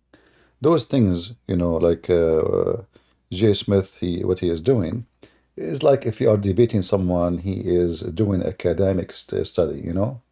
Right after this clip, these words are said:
But Muslims, average Muslims, they don't even know what is in their book. The same as many Christians, they are Christian by name. They wear a cross, but they have no idea what the Bible teach.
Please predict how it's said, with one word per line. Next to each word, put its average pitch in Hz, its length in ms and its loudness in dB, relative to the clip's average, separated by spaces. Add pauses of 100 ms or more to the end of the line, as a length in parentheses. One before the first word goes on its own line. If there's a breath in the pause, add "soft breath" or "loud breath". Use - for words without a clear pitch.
(640)
But - 160 0
Muslims, 143 460 0
average 117 340 4
Muslims, 104 360 0
they 120 80 0
don't 120 180 4
even 110 240 2
know 113 140 6
what 92 180 4
is 85 80 -4
in 90 60 -4
their 82 160 0
book. - 280 -12 (380)
The 151 80 4
same 175 220 0
as 156 160 2
many 151 180 -2
Christians, 117 480 -2
they 127 80 4
are 123 100 6
Christian 117 360 0
by 113 120 4
name. 113 280 0
They 101 80 2
wear 101 180 6
a - 20 -2
cross, 107 300 2
but 98 140 0
they 101 100 0
have 98 160 0
no 98 180 2
idea 90 200 0
what 95 120 2
the 92 80 0
Bible 95 240 2
teach. - 300 -14